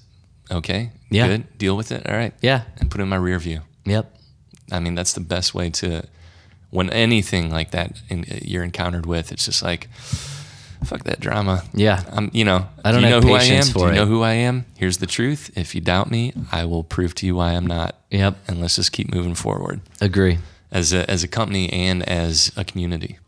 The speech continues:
Speaker 2: Well, and it's also really important, you know, when we're put in different situations, I'm not just looking out for myself. We have forty-four
Speaker 1: Sure.
Speaker 2: people that we're looking out for.
Speaker 1: Exactly.
Speaker 2: And, um, the well-being of all of them is unbelievably important.
Speaker 1: It's the tribe within the tribe.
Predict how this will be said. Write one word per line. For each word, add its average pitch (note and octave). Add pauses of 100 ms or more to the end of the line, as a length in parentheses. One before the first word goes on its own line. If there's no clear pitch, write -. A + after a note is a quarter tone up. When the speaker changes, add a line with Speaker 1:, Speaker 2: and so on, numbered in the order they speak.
(160)
Speaker 2:
Well, A#2+
and A2+
it's G2+
also A#2
really F#2+
important, F#2+
you F2+
know, F#2
when F#2
we're G2+
put -
in F#2
different F#2+
situations, F2+
I'm G2
not F#2+
just F#2
looking F2+
out F2
for -
myself. F#2
We F#2+
have F2
forty-four F2+
Speaker 1:
Sure. F2
Speaker 2:
people G2+
that E2+
we're E2
looking E2
out F#2+
for. F2+
Speaker 1:
Exactly. F2 (280)
Speaker 2:
And, E2+
um, E2 (300)
the F#2+
well-being F2+
of E2
all G2+
of E2+
them E2+
is E2
unbelievably F2
important. F2+
Speaker 1:
It's -
the G2+
tribe F2
within E2+
the E2
tribe. F2+